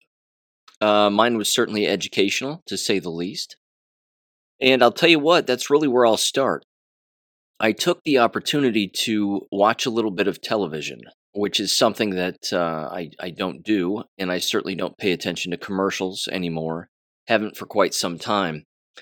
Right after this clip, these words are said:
But over the weekend, over this past weekend, I decided to watch some college football. And, uh,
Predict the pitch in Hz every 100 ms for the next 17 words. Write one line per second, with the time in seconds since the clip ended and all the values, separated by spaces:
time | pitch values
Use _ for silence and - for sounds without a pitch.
0 | - _ _ - 101 98 _ _ _ 127
1 | 131 113 95 117 139 113 98 92 107 101
2 | 92 87 - 98 92 - 98 101 92 92
3 | 87 - 95 90 87 87 - 90 - 87
4 | 80 - - 117 90 80 78 _ _ _
5 | _ _ _ _ - 104 92 92 87 95
6 | 87 85